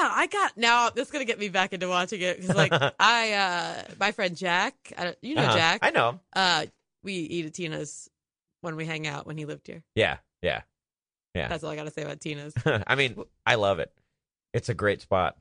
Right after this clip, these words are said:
Speaker 1: What
Speaker 2: And
Speaker 1: else?
Speaker 2: it's on T V.
Speaker 1: Do you like Maggie Gyllenhaal in the show?
Speaker 2: I do,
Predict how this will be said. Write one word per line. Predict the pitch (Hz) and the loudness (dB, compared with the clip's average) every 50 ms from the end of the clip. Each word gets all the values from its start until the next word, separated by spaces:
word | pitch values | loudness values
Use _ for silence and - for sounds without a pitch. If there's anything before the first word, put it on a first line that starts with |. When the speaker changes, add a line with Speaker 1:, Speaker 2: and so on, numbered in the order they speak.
| _ _ _ | _ _ _
Speaker 1:
What | - 226 233 | -2 2 6
Speaker 2:
And | 226 147 | 6 6
Speaker 1:
else? | 156 | 4
Speaker 2:
it's | 147 - | 4 2
on | 127 127 120 | 2 2 2
T | 127 135 | -2 -8
V. | 127 139 156 156 - - - | -6 -6 -6 -8 -8 -10 -4
Speaker 1:
Do | 233 | -2
you | 240 262 | 2 4
like | 254 262 262 269 | 4 2 2 2
Maggie | 269 269 269 269 285 | 0 0 0 0 -4
Gyllenhaal | 226 285 294 320 339 349 370 370 370 359 | -4 -2 -2 -2 -2 -2 0 0 0 0
in | 339 311 | -2 -2
the | 330 | -4
show? | - - 339 359 403 440 427 - - | -2 0 0 2 2 0 -2 -4 -2
Speaker 2:
I | - | -2
do, | - 175 196 - 82 | 0 0 0 -2 -2